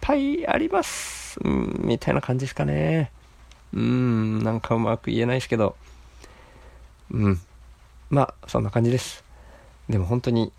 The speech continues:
そんなね、なんていうんですか、時間差で樋口塾に入ってきてくれた方々とかともこういういろんな関わり合いが持てて、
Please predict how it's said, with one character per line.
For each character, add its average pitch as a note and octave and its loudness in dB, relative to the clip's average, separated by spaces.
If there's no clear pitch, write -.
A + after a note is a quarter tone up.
そ - 0
ん A#2+ 2
な A#2 4
ね、 A2 4
な A2 2
ん A2 0
て G2+ -2
い F2+ 4
う E2 0
ん D#2+ -2
で D#2 -6
す - -14
か、 E2+ -2
時 G2+ 0
間 D3+ 4
差 C#3 4
で C3+ 4
樋 B2 4
口 A#2 2
塾 G#2 2
に E2+ 2
入 G#2+ 2
っ - 2
て - -4
き - -8
て A2 2
く - 0
れ F#2+ 2
た F2 0
方 - 0
々 - 0
と - 2
か G2 0
と A#2+ 4
も B2+ 6
こ G2+ 2
う F#2+ 6
い F2+ 2
う F2+ -4
い G#2+ 4
ろ F#2+ 8
ん F#2 4
な E2 2
関 - 2
わ F#2 6
り F2+ 4
合 E2+ 4
い E2 2
が F2 0
持 F2+ 2
て - -8
て、 F#2+ 2